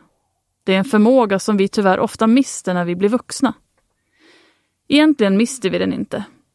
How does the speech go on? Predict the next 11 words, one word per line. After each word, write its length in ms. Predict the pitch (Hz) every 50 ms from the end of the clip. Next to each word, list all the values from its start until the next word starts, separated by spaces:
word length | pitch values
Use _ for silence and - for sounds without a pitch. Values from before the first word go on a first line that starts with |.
| _ _ _ _
men 160 | 240 240 247
vi 80 | 262 269
väljer 400 | 240 320 339 330 285 226 190 190
att 140 | 190 -
lägga 200 | 226 226 220 254
bort 240 | 247 294 311 - - _
den 280 | - 170 156 - 202 208
och 140 | - 214
gräva 240 | 220 233 240 240 254
ner 260 | 262 285 311 277 196
den. 200 | 214 220 - 214